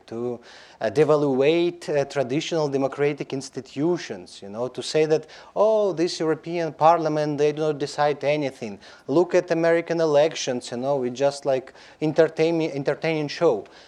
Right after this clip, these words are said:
They just giving these messages to show that everywhere is a mess. So don't worry about the mess in Russia.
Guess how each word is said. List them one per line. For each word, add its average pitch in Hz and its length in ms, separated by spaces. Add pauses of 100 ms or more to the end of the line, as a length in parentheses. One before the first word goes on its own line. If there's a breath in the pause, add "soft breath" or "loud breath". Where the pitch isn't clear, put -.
(140 loud breath)
They 190 160
just 170 400
giving 185 260
these 156 220
messages 202 440
to 139 120
show 180 260
that 156 300
everywhere 214 480
is 160 180
a 151 80
mess. 123 440 (200)
So 135 160
don't 226 260
worry 180 200
about 147 260
the 123 100
mess 147 320
in 135 80
Russia. 120 480